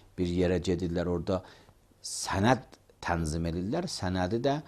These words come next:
Qur'andır, Tövratdır, İncildir. Çünki ayənin davamında buyurur ki, bu bey, bu alver ki, Allah alır sizdən, canınızı və malınızı cənnət verir. Bu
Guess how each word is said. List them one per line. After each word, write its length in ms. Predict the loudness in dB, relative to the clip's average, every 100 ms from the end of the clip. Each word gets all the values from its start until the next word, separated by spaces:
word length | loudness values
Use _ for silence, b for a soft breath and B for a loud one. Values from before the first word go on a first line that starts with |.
| B B -20 -8
Qur'andır, 600 | -2 0 0 0 0 -2 -2
Tövratdır, 580 | -4 -2 -2 -2 0
İncildir. 500 | 0 -2 -8 -12 -12
Çünki 200 | -6 -2
ayənin 400 | 2 2 2 2
davamında 640 | 4 4 2 0 -2 -2 -2 B B -8
buyurur 260 | -2 -2
ki, 300 | 0 0 -2 B B B B _ 2
bu 180 | 2 4 6
bey, 360 | 10 10 8 2 4
bu 160 | 8
alver 520 | 8 8 6 2 2 0
ki, 140 | 0
Allah 380 | 2 2 -2 -4 -2
alır 320 | 0 0 -4
sizdən, 800 | -6 -6 -6 -2 2 2 2 -4 -8
canınızı 500 | -2 0 0 -2 -2 -2
və 80 |
malınızı 540 | 0 -2 -2 -4 -2 -4 B B
cənnət 540 | -4 0 0 0 -2 -4
verir. 260 | -4 -4 -4 -2
Bu 260 | -2 -4